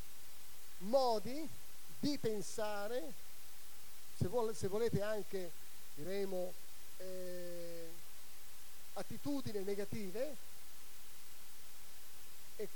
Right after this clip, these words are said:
mentre le leggo tu puoi dire a te stesso: "Sì, questo qua mi, mi comprendo più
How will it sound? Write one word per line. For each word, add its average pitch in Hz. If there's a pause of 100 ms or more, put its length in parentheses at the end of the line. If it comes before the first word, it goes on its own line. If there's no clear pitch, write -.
mentre 269
le 277
leggo 262
tu 247
puoi 240
dire 226
a 196
te 208
stesso: 185 (220)
"Sì, 269
questo 214
qua 247 (840)
mi, 202 (300)
mi 202
comprendo 247
più 269